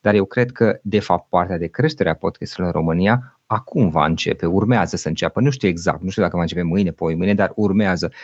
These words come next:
Cred că nu suntem în niciun caz la fază de maturitate, ci mai degrabă la fază de,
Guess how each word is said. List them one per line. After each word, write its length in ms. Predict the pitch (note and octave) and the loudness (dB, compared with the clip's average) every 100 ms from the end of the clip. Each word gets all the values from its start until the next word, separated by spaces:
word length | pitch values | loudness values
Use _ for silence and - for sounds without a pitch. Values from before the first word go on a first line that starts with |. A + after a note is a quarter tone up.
| - | -20
Cred 220 | - A2 - | -2 -2 0
că 100 | G#2+ | 2
nu 140 | B2+ | 2
suntem 640 | B2+ C#3 A#2 G2 F2 E2 - | 0 0 2 2 0 -2 -2
în 120 | A2 | 0
niciun 260 | A#2 A2+ F#2 | 0 0 -2
caz 280 | - E3+ B2 | 0 0 0
la 100 | F2 | -4
fază 300 | F2 E2+ E2+ | -4 -6 -4
de 120 | E2 | -2
maturitate, 680 | D#2+ D#2+ E2+ E2 E2+ E2+ - | -2 -4 -4 -4 -2 -2 -2
ci 100 | A2 | -2
mai 120 | G2 | -2
degrabă 280 | F2 F#2+ A2+ | 0 0 2
la 60 | F#2 | 0
fază 300 | F#2+ G#2 F#2+ | 0 0 0
de, 500 | F#2 F2+ F#2 F2+ | 2 2 2 0